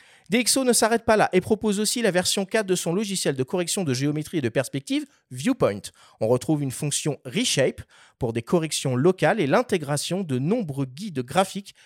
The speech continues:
pour affiner les alignements. D X O Photolab six est proposé en version Elite au prix de deux cent dix-neuf euros et la version Essential au prix de cent trente-neuf euros. D X O Viewpoint quatre, pour sa part, est proposé au prix de quatre-vingt-dix-neuf euros.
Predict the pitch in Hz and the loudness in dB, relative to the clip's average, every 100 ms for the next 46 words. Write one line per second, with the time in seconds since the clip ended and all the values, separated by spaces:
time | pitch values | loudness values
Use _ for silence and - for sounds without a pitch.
0 | _ - 131 135 - 143 165 127 127 127 | _ -4 -2 0 -2 -2 0 0 0 0
1 | 123 107 95 _ - - _ - - 170 | -4 -4 -6 _ -20 -20 _ -20 -2 0
2 | 240 247 226 226 214 202 - 208 185 165 | 2 0 0 2 4 4 2 -2 -2 0
3 | 165 170 160 151 147 - 160 - 170 185 | -2 0 0 0 0 -2 -4 -2 -2 -2
4 | 143 123 139 120 117 165 180 147 131 120 | -4 -4 -4 -6 -2 0 0 -4 -4 -6
5 | 117 147 190 269 - - 202 214 185 - | -2 0 0 -2 -6 -4 0 2 0 -2
6 | 180 - 220 156 - 135 202 - 131 - | -4 -2 -2 -2 0 2 2 0 -4 -4
7 | 180 160 - 175 - 175 175 170 139 101 | -4 -2 0 0 0 -2 -2 -2 -2 -4
8 | _ - - - 139 185 202 - 190 143 | _ -20 -20 -8 2 4 4 2 2 4
9 | 202 254 196 135 - - 190 - - 202 | 2 4 4 2 -2 2 2 2 -4 -4
10 | - 180 147 123 123 - 156 160 147 135 | -2 2 2 2 0 -2 -2 0 0 -2
11 | - 143 117 - 185 185 180 170 175 180 | -2 -8 -4 0 0 2 -2 -2 -4 -2
12 | 175 120 | -2 -4